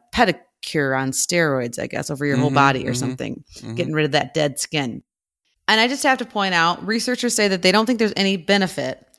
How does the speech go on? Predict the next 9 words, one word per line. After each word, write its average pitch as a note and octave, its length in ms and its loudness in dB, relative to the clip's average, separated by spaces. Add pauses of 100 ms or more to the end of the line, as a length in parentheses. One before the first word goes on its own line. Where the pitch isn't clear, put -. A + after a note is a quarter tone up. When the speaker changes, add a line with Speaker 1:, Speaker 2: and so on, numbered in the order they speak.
(420)
Speaker 1:
but F#3 340 4
marine G#3+ 340 -2
iguanas G3 720 0 (480)
often G#3 560 4
live E3+ 240 0
in F3 80 -2
harmony E3+ 460 -2
next D#3 400 -2
to, D3+ 380 -4